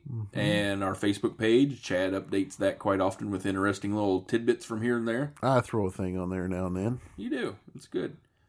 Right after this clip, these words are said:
Speaker 2: We try to put new things on the old Instagram account every now and then, but there's only so many pictures of Chad and I sitting at a desk in front of a microphone with headphones on that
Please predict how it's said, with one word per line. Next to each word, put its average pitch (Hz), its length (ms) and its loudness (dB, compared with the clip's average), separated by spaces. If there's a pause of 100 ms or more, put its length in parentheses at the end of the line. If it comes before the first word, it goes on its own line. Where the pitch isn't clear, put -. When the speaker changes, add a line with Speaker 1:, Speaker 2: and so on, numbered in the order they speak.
(100)
Speaker 2:
We 131 120 2
try 160 640 2
to 120 200 2 (100)
put - 200 -2
new 110 120 -4
things 104 280 -2
on 101 140 0
the 101 100 0
old 92 120 0
Instagram 92 480 -2
account 87 280 -6
every 90 160 -2
now 90 200 -4
and 98 80 -2
then, 98 180 0
but 92 160 -2 (720)
there's 110 160 0
only 123 180 6
so 131 160 2
many 120 200 4
pictures 107 520 2
of 98 220 -4
Chad 98 260 2
and 101 100 0
I 98 120 2
sitting 104 400 0
at 95 80 0
a 95 60 0
desk 98 340 0 (240)
in 113 100 0
front 104 180 0
of 98 80 -2
a 92 60 -2
microphone 98 480 0
with 92 120 -2
headphones 95 420 -2
on 92 160 0
that 82 160 -4